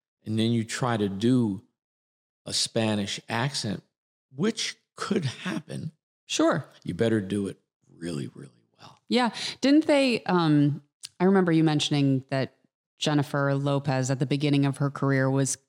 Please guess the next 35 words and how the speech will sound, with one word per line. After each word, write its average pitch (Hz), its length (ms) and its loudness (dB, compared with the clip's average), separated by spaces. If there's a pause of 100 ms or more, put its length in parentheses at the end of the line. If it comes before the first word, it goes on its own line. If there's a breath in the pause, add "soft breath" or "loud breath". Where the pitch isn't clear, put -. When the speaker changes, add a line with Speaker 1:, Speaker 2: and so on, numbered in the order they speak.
(120)
Speaker 2:
competing 165 540 2
for 143 420 0
roles 147 340 2
that 143 140 -2
were 143 80 0
Rosie 151 340 2
Perez's 139 720 -2
roles, - 540 -4
meaning 160 260 4
that 131 160 0
Rosie 160 420 2
was 139 220 2
booking 143 500 0
at 139 120 -2
that 135 180 -4
point 139 180 0
in 139 80 2
time. 131 360 0 (200 loud breath)
Speaker 1:
Yeah. 120 280 -4 (120)
Speaker 2:
And 156 220 2
Rosie 208 300 4
has 151 180 0
a 156 80 0
very 170 920 2 (300)
thick - 460 -4 (360)
Puerto 185 180 2
Rican 143 640 2
New 160 200 4
York 143 400 2
accent, - 640 -6 (220)
right? 165 360 -2 (400)
Speaker 1:
Uh, 117 40 -8 (100)
yeah, 117 380 0 (100)
yeah, 117 160 0
n-, 107 220 -4